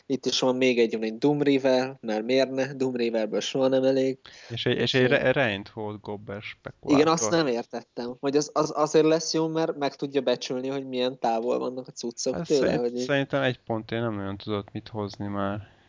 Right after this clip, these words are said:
Speaker 1: Aha.
Speaker 2: Azt mondja,
Speaker 1: Hát itt, itt,
Speaker 2: hogy
Speaker 1: itt, itt nincsen Stormcaller.
Speaker 2: Azt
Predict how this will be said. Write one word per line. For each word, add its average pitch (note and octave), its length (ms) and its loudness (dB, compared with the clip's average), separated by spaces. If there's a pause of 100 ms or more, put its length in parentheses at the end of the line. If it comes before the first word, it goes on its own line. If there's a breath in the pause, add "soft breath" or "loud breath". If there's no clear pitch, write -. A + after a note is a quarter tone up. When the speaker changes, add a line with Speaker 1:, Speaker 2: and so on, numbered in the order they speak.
(320 soft breath)
Speaker 1:
Aha. A#2 360 -2 (1200)
Speaker 2:
Azt - 320 -14
mondja, A2+ 180 -2
Speaker 1:
Hát - 120 -4
itt, A2+ 160 -2
itt, A2 120 2
Speaker 2:
hogy A2 320 0
Speaker 1:
itt, E3 120 0
itt D3+ 100 0
nincsen C#3+ 320 2
Stormcaller. A#2 880 0 (1800 soft breath)
Speaker 2:
Azt - 200 -10